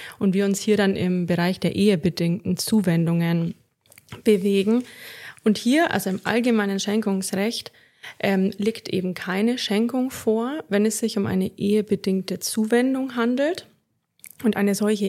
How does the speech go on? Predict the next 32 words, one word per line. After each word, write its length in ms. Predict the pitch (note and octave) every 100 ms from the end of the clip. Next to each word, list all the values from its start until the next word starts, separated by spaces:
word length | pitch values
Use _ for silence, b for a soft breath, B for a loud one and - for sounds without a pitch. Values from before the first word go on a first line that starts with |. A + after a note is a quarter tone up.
| -
ehebedingte 720 | G#3+ A#3 A3+ G3 G3+ G3+ G3+
Zuwendung 720 | F3 - B3 G#3 F#3 G3 G#3+ B3 b b b b b
wird 160 | G3+ G3
dann 160 | F#3+
angenommen, 800 | - B3 B3 A#3+ A#3+ B3 C4 D4 D4+ B B B
wenn 120 | G#3 G3+
ihr 220 | F#3+ -
erstens 720 | G3 A3+ - - C4+ C#4 -
die 280 | - F#3+ F#3
Vorstellung 760 | - F#3+ G#3+ A#3+ A#3 A3+ A3+
oder 160 | A3 F#3+
die 160 | F3 -
Erwartung 540 | F3 F3+ G#3+ B3 B3
zugrunde 440 | - A3+ A3+ A3+
liegt, 480 | A3+ A3+ A#3 - -
dass 280 | F#3 F#3 -
die 340 | - F3+ F3 -
eheliche 420 | G3 G3+ F#3+ F#3+
Lebensgemeinschaft 1040 | F3+ F#3 F#3+ G3 - F#3 F3+ F3 F3+ F3+ -
Bestand 500 | G3 - F#3 A3 A#3
haben 340 | B3 B3+ B3
wird. 280 | C4+ C#4+ -
Also 140 | F#3+
man 140 | F#3 F3
geht 240 | - F#3+
von 160 | - F3+
dem 100 | F3
Fortbestand 960 | - G3 G3 F#3+ - F3+ F#3 - -
der, 200 | F#3 F3
der 180 | F3+ -
Ehe 300 | F#3 G#3+ B3+
aus. 380 | C4 C#4 D#4+